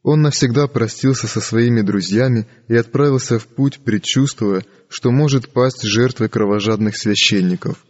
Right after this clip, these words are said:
Несмотря на то, что он получил охранную грамоту от богемского короля – и по дороге ему была вручена ещё и другая от императора Сигизмунда,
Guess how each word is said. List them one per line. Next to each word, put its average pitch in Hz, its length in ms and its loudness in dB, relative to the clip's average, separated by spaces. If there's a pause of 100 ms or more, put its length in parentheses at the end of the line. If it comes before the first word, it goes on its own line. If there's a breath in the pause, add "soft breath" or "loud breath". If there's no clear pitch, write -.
(440)
Несмотря 131 480 2
на 135 140 2
то, 147 200 2
что 127 200 -2
он 117 100 0
получил 123 420 2
охранную 117 480 2
грамоту 107 600 0 (220 soft breath)
от 110 180 0
богемского 113 600 0
короля – 110 500 0 (380 soft breath)
и 123 80 2
по 120 120 0
дороге 123 380 2
ему 117 280 2
была 113 280 2
вручена 110 560 0
ещё 110 300 0
и 113 60 2
другая 104 520 0 (220 loud breath)
от 110 160 -2
императора 110 520 0
Сигизмунда, 101 840 -2